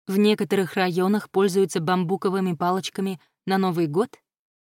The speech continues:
Я знаю только, как делают в деревнях моих родных. Так что это для меня неожиданность. Не зря говорят, что Япония кажется маленькой, но на самом деле огромная. Видимо, это действительно так.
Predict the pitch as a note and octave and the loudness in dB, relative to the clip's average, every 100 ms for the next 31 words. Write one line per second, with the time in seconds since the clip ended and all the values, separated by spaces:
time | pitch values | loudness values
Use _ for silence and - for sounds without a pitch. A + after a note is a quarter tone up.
0 | _ _ _ - F#3+ F#3+ F3+ E3+ D#3+ F3 | _ _ _ -2 0 2 0 -2 0 -2
1 | E3 E3 F#3+ E3+ F#3 F#3 F3+ - - _ | -2 -2 -2 0 0 2 2 0 -16 _
2 | - F#3 G#3 F#3+ G3+ F#3+ G3+ G3 F#3 - | -4 2 4 4 2 -2 -2 -2 0 0
3 | G3 A3+ D3+ - _ _ _ _ _ _ | 2 0 -2 -10 _ _ _ _ _ _
4 | _ - A3+ - - A3 - G#3 G#3 F3+ | _ -2 -2 -2 0 0 2 -2 0 0
5 | F#3 F#3+ G3 F#3+ A3 A#3 G#3+ D3+ D3+ D3+ | 2 4 2 4 2 2 0 0 -4 -6
6 | - - _ _ _ - G3+ A3 G3 F3+ | -12 -20 _ _ _ 0 2 4 2 0
7 | E3+ F#3+ F#3+ F#3 - F3+ E3+ D#3+ F#3+ F#3 | 0 2 2 0 -2 -4 -4 -2 -2 0
8 | F3 D#3 F3 E3 C#3+ E3+ E3+ G3+ F3+ D3 | -2 -4 -4 -4 -6 -4 -2 -2 -2 -6
9 | D3+ C#3+ - _ _ G3 G#3 A3+ - A3+ | -8 -12 -14 _ _ 0 2 4 2 2
10 | A3 F#3+ F#3 F#3 F3+ F3+ D3+ D3 C#3+ C#3+ | 2 2 2 2 0 -2 -2 -4 -6 -10
11 | _ _ _ _ F#3 G#3 G3+ G3 F3+ - | _ _ _ _ 0 2 2 0 -2 -6
12 | F3 D3+ E3 E3+ - D#3 D3+ D#3 D3+ - | -6 -4 -2 -2 -4 -8 -6 -6 -6 -8
13 | D3 - | -12 -14